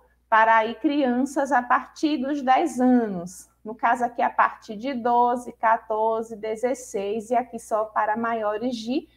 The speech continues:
dezoito anos. Essa classificação, ela é importante porque os assuntos, os conteúdos que vão ter em determinados filmes, né,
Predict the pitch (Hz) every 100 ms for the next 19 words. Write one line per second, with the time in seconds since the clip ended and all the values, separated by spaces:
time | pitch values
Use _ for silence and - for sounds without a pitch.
0 | _ _ 202 240 240 233 240 254 311 202
1 | 160 160 - - _ - _ 214 277 277
2 | 277 285 302 - 311 277 294 - 277 285
3 | 330 285 262 247 233 240 254 254 277 -
4 | - 220 247 262 - - - _ _ 247
5 | - 269 269 269 302 349 - 381 392 381
6 | 370 339 285 262 277 - 269 285 294 285
7 | 294 311 285 269 277 - - _ _ -
8 | 254 254 285 311 - _ _ 269 269 370
9 | 311 285 262 262 285 269 247 233 233 294
10 | - - 240 254 285 277 262 269